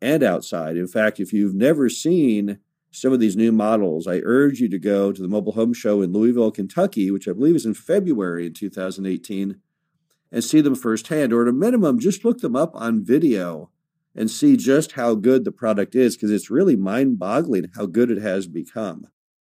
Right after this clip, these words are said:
What are the big takeaways from everything that I just said? These are the key things I want you to remember. These are the insider secrets of thinking about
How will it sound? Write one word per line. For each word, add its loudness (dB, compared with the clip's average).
What 6
are 6
the 2
big 2
takeaways 0
from -10
everything 0
that 0
I 2
just -4
said? -2
These 4
are 2
the -2
key 0
things 0
I 0
want 0
you 4
to 2
remember. 2
These -2
are 0
the 0
insider 0
secrets 0
of -6
thinking 0
about 2